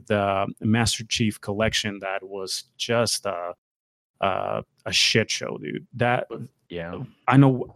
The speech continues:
Speaker 1: I was super excited. Well, I think most of us were really excited. We ended up getting the game, and when it came out on Xbox, that thing was just a flop. Things were not working, and it took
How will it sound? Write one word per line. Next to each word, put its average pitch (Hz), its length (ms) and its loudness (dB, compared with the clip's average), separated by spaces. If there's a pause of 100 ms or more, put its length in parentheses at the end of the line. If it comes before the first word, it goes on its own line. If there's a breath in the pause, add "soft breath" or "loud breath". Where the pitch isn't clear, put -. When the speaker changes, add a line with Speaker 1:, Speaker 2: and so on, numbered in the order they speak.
(120)
Speaker 1:
I 135 120 10
was 127 200 10
super - 360 6
excited. 110 600 4
Well, 113 160 2
I 110 100 0
think 120 300 0
most 117 280 4
of 107 80 -2
us 98 260 -4
were 107 320 -2
really 117 340 6
excited. 110 420 0
We 110 140 0
ended 110 180 2
up 101 100 0
getting 107 240 0
the 98 80 -6
game, 107 400 2
and 101 200 -2 (420 loud breath)
when 107 140 2
it 104 60 -2
came 113 200 2
out 113 100 2
on 101 100 -2
Xbox, 104 600 -4
that 113 260 0
thing 101 200 -4
was 95 180 -2
just - 280 -6
a - 40 -12
flop. 139 520 0
Things 117 220 -2
were 110 80 -6
not 98 200 -8
working, 127 400 6
and 107 80 2
it 104 120 -4
took 143 280 4